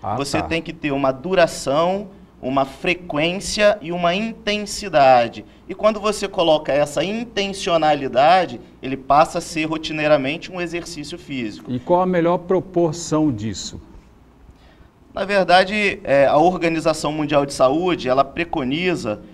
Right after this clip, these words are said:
Speaker 2: que o exercício físico, ela tem que ser feito, de,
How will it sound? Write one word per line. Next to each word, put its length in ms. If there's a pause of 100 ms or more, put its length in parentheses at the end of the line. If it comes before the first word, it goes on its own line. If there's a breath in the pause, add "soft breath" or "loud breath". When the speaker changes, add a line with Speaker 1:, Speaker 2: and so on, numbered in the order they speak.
(220 loud breath)
Speaker 2:
que 80
o 40
exercício 640
físico, 640
ela 160
tem 160
que 80
ser 160
feito, 460
de, 360